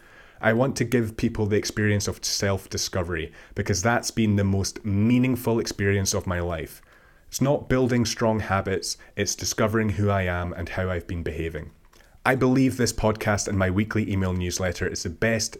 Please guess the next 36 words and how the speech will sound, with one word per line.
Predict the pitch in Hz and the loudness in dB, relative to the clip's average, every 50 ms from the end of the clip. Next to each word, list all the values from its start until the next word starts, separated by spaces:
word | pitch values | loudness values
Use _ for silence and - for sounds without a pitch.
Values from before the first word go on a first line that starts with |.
| - 101 | -10 -6
zero-cost | 87 107 113 127 131 131 110 - - 95 98 90 - - - | -2 0 2 2 2 2 0 0 0 0 0 0 -2 -4 -4
and | 95 90 | -6 -6
accessible | 87 - - - 110 101 - - 107 104 95 | -6 -4 -2 0 0 0 0 0 0 0 2
way | 85 92 90 90 | 2 2 2 0
to | 90 - - | 0 -2 -4
help | - - 101 104 104 - - | -2 0 0 0 0 0 -4
as | 92 - 95 | -6 -2 0
many | 95 98 104 101 101 | 0 2 2 2 0
people | 98 - - 92 - 90 87 87 | 0 -2 -6 -6 -4 -2 -2 -2
as | 85 | -4
possible. | - - 87 80 - - - - - - - - - - - - - - - - - - | -6 -6 -6 -6 -6 -6 -8 -10 -12 -14 -14 -20 -20 -20 -20 -20 -20 -20 -20 -14 -4 2
That's | 123 123 117 - - | 2 2 2 2 0
why | 120 113 110 110 107 | 0 2 2 2 0
the | 98 101 | 0 -2
podcast | - - 104 101 - - 101 98 92 - - - | -2 0 -2 -2 -2 -2 -2 -2 -2 -4 -6 -4
and | 98 101 104 98 101 | -2 0 0 0 0
newsletter | 92 90 87 - 90 87 85 - 85 | -2 -2 -2 -2 -4 -4 -4 -4 -4
will | 80 85 85 - - | -4 -4 -4 -4 -2
always | 98 95 95 98 101 98 82 | -2 0 0 0 0 -2 -4
be | - - 87 87 82 76 - - - | -4 -6 -6 -6 -6 -8 -10 -12 -16
free. | - - - - 101 90 - - - - - - - - - - - _ - - - - - - - - - _ _ _ - - | -16 -12 -8 -6 -4 -4 -4 -6 -10 -18 -20 -20 -20 -20 -20 -20 -20 _ -20 -20 -20 -20 -20 -20 -20 -20 -20 _ _ _ -6 0
I | - 120 | 2 4
want | 123 123 139 151 143 | 6 6 4 4 4
to | - 131 | 2 2
help | 117 131 127 127 | 2 2 2 2
people | - 123 120 127 120 | 0 -2 0 0 0
be | 107 - 120 120 | 0 2 2 2
aware | 123 117 101 101 110 117 120 117 107 | 4 4 4 6 6 6 6 6 4
of | 101 101 101 98 - | 4 4 2 0 -2
and | - 98 95 | -4 -4 -4
control | - - 95 - - - 117 117 117 | -2 -2 -2 -2 -2 0 0 2 2
their | 110 113 | 2 2
behaviour | 104 - - - 104 101 92 98 101 104 | 2 2 0 0 0 0 2 2 0 0
in | 92 85 | 0 0
productive | - 92 98 98 - - - 87 82 | -2 -2 -2 -2 -2 -4 -6 -6 -2
ways, | 87 98 92 85 80 78 - - | -2 0 0 -2 -2 -6 -8 -10